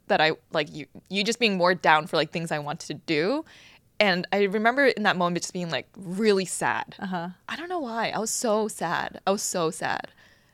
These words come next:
Speaker 2: I thought I saw something else, actually.
Speaker 1: Oh, really?
Speaker 2: Yeah.
Speaker 1: No. But I was so,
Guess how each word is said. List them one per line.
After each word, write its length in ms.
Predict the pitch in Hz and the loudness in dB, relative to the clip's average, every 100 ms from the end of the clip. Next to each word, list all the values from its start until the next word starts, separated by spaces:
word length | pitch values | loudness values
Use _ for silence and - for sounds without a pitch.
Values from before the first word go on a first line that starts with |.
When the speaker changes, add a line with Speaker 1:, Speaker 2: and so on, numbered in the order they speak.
| - | -6
Speaker 2:
I 80 | |
thought 120 | 220 339 | -2 0
I 40 | |
saw 140 | 320 | -2
something 300 | 208 202 175 | -4 -6 -6
else, 280 | 160 110 107 | -4 -4 -6
actually. 360 | - 170 - - | -8 -8 -8 -4
Speaker 1:
Oh, 100 | 254 | -2
really? 320 | 196 143 190 | 0 -2 -2
Speaker 2:
Yeah. 280 | 220 180 - | -4 -6 -8
Speaker 1:
No. 320 | 180 98 202 202 _ _ _ - | -10 -12 -12 -14 _ _ _ 2
But 100 | 214 | 4
I 60 | |
was 120 | 254 - | 4 2
so, 180 | 254 | 2